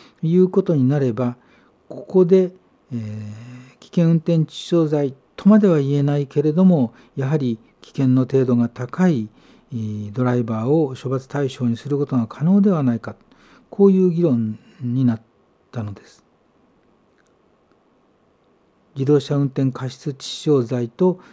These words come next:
危険運転致死傷罪の間を行く犯罪を作るというふうに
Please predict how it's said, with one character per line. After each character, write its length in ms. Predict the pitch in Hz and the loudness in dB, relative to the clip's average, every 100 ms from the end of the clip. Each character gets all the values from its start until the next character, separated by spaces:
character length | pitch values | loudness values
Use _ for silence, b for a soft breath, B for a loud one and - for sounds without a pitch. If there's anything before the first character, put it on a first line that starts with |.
| B | B
危 100 | - | -20
険 240 | - 151 | -2 0
運 120 | 143 143 | 2 0
転 220 | 131 139 | 0 0
致 140 | 131 | -2
死 200 | - - | -4 -4
傷 180 | 143 123 | 0 0
罪 220 | 113 113 | 0 2
の 240 | 120 127 127 | 2 2 -2
間 420 | - 143 190 233 | -2 2 4 4
を 160 | 202 131 | 4 2
行 160 | 113 | 0
く 140 | 107 120 | -6 -8
犯 260 | - 110 | -2 0
罪 180 | 107 104 | 0 -2
を 80 | 104 | -10
作 240 | 101 - | -12 -12
る 100 | 107 | -12
と 140 | 101 113 | -10 -16
い 40 | |
う 20 | 101 | -18
ふ 40 | |
う 40 | |
に 60 | 127 | -20